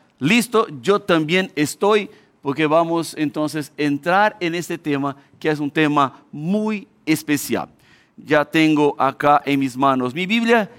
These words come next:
Espero que también tú tengas en tu mano su Biblia,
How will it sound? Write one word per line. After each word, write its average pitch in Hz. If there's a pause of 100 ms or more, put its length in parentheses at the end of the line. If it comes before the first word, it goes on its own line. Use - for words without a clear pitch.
(160)
Espero 143
que 139
también 135
tú 139
tengas 131
en 131
tu 139
mano 113
su 226
Biblia, 180